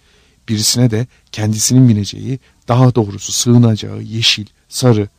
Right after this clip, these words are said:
kırmızı çizgili İstanbul sandalları. Adımlarını daha da yavaşlatarak kayıkçılardan bir namuslu yüzlüsünü araştırdı.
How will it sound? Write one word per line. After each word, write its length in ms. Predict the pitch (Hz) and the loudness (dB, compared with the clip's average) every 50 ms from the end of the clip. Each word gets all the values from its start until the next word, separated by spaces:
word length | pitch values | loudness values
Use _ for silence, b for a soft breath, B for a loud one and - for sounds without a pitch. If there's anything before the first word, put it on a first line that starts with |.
| _ - | _ -6
kırmızı 380 | - - 120 120 123 123 143 139 | 0 4 4 6 6 4 2 -2
çizgili 500 | - - 107 101 - 107 101 117 143 143 b b b b b b | -4 -6 -8 -10 -10 -6 -2 -2 -2 -2 b b b b b b
İstanbul 380 | - - - 127 123 117 98 | -4 0 2 4 4 4 2
sandalları. 580 | 92 - - 92 95 92 87 85 87 87 87 - - _ _ _ _ _ _ _ _ _ _ _ _ _ _ _ _ _ _ _ _ _ _ _ _ _ _ B B B B B B B B | 0 -8 -18 -18 -18 -20 -20 -20 -20 -20 -20 -20 -20 _ _ _ _ _ _ _ _ _ _ _ _ _ _ _ _ _ _ _ _ _ _ _ _ _ _ B B B B B B B B
Adımlarını 540 | B 117 113 131 131 131 131 135 151 165 135 | B 2 4 6 8 8 8 8 6 4 4
daha 220 | 123 117 131 143 123 | 2 2 2 4 4
da 60 | 110 | 4
yavaşlatarak 760 | 104 98 95 95 95 - - 98 - - 95 110 139 - _ b b b b b b b | 2 2 0 -4 -8 -12 -14 -14 -16 -16 -14 -14 -14 -14 _ b b b b b b b
kayıkçılardan 840 | - 117 117 117 - - - 120 113 113 110 113 127 143 151 135 - - | -4 -2 -2 -2 -2 -2 -4 -2 -2 0 0 0 0 0 0 -2 -6 -2
bir 120 | 127 127 127 | 0 2 4
namuslu 560 | 123 120 120 120 120 120 123 - - - 156 | 4 4 4 4 4 2 2 0 -2 -4 -2
yüzlüsünü 520 | 131 113 104 101 104 101 - - 107 107 | -2 -2 -4 -8 -12 -16 -16 -14 -12 -10
araştırdı. 640 | 101 95 95 95 - - - - 104 90 - 95 | -10 -10 -12 -14 -16 -16 -16 -16 -18 -18 -20 -20